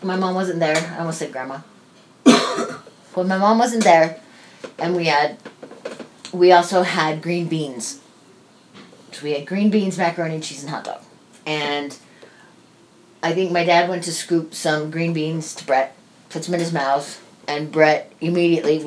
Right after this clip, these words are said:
starts to gag. And we three girls, me and my two older sisters, we start <laughs> giggling and laughing.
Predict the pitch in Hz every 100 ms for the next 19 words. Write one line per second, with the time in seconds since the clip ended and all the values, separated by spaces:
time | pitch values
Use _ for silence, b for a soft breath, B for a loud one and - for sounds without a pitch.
0 | 147 139 - - _ 170 170 - - -
1 | - 170 160 160 143 135 143 B B B
2 | B B 214 233 254 311 349 349 294 226
3 | 202 208 214 202 196 208 220 220 185 196
4 | 208 208 185 202 214 247 - 339 226 233
5 | 240 254 254 214 202 - 190